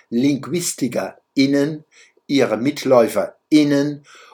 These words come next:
und andere Woke permanent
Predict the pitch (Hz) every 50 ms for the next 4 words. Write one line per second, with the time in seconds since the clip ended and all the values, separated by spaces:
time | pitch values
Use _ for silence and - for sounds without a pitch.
0 | - _ _ - 110 104 110 - - _ _ 139 147 151 156 151 139 127 120 104
1 | 113 120 113 - 107 101 104 110 117 127 127 127 127 - - 143 - - - _
2 | - - 123 117 113 110 107 107 110 110 113 123 131 123 127 - - - _